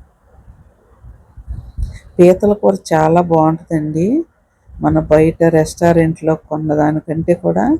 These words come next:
మనం ఇలా చేసుకుంటే అసలు చాలా బాగుంటుంది, తృప్తిగా తినగలుగుతాము.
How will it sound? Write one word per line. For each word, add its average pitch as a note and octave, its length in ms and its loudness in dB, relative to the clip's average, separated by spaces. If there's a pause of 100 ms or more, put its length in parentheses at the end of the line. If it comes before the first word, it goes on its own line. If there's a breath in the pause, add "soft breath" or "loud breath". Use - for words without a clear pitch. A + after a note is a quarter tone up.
(540 loud breath)
మనం D#3 260 2
ఇలా D#3 280 2
చేసుకుంటే F3 680 0
అసలు F3 300 -4
చాలా D#3+ 420 -2
బాగుంటుంది, E3 540 -2 (520)
తృప్తిగా E3+ 580 0
తినగలుగుతాము. D#3 920 -4